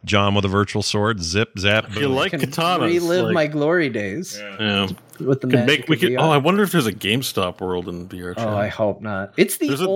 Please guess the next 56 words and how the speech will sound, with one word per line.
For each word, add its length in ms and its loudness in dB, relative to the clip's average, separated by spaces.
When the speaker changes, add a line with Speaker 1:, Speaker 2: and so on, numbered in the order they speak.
Speaker 3:
only 240 -2
job 480 0
I 120 2
ever 240 2
had 280 0
that 100 4
I 100 4
still 280 -4
have 220 0
nightmares 540 -2
to 120 -6
this 160 -2
Speaker 2:
There's 200 2
Speaker 3:
day 40 4
Speaker 2:
a 40 2
McDonald's 640 4
Speaker 3:
about 100 4
Speaker 2:
and 20 2
a 40 0
Speaker 3:
working 180 0
at. 80 4
Speaker 2:
Taco 180 0
Bell 300 0
there. 200 -6
That's 200 -6
why 200 -6
I'm 160 -12
wondering. 400 -8
There's 120 -6
a 40 2
whole, 260 4
like, 200 2
strip 320 -4
mall. 220 -6
So 180 -2
I'm 100 -4
like, 200 -6
hmm. 320 -2
But, 240 -2
uh, 300 2
yeah, 200 -4
that's, 380 -2
wow. 220 4
I, 180 6
I 80 6
love 200 4
learning 300 4
all 120 4
this 140 0
stuff 220 0
about 260 0
your 100 -6
game, 460 -2
your 160 -12
game, 400 0
uh, 300 0